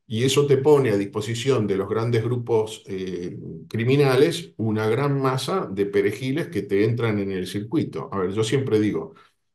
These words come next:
en una, en una celda donde hay cuatro camas, pero hay diez internos, ¿quién duerme? Acostado y quién duerme de pie.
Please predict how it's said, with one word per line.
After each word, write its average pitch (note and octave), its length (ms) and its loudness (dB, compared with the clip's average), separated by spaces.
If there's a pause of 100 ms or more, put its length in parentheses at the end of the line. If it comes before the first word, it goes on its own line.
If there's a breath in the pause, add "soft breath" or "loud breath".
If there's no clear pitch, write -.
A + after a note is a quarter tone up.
(120)
en A#2+ 240 4
una, E3 380 0
en B2 140 -2
una D#3+ 180 0
celda F2 460 -2
donde G2+ 280 0
hay A2+ 100 0
cuatro A#2+ 360 0
camas, F#2 520 -4
pero G2+ 200 2
hay G#2+ 120 4
diez B2 260 2
internos, F#2 520 -2
¿quién C3+ 180 2
duerme? E2+ 480 -2 (320)
Acostado C3+ 680 0
y F#2+ 100 -6
quién G2+ 220 0
duerme G2+ 300 -2
de F#2+ 120 2
pie. - 420 -6